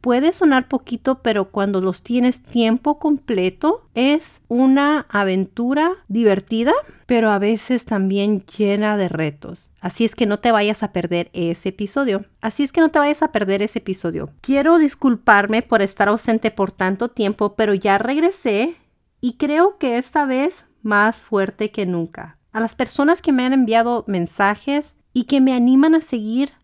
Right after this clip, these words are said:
les agradezco profundamente. Y a los que me han tenido paciencia y me siguen aun cuando no tengo contenido, muchas gracias. Eso también me ayuda a seguir adelante. Como les he dicho anteriormente,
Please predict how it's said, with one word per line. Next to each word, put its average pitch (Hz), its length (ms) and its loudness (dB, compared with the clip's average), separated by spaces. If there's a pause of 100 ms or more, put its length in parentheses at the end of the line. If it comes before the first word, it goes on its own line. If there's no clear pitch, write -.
(260)
les 226 200 -4
agradezco 208 640 -2
profundamente. 208 1160 -2 (240)
Y 240 160 0
a 233 100 4
los 240 180 -2
que 240 120 0
me 233 100 0
han 254 120 2
tenido 269 360 0
paciencia 247 640 -2
y 240 80 -2
me 220 120 -2
siguen 233 440 -4 (440)
aun 247 480 6
cuando 254 320 2
no 233 140 -2
tengo 254 300 0
contenido, 247 760 -2
muchas 240 500 -2
gracias. 202 580 -6 (140)
Eso 226 260 -2
también 214 460 0
me 208 60 -2
ayuda 190 300 -2
a 196 40 -4
seguir 170 320 -2
adelante. - 560 -6 (140)
Como 247 180 0
les 247 180 0
he 294 60 0
dicho 285 240 0
anteriormente, 214 720 -2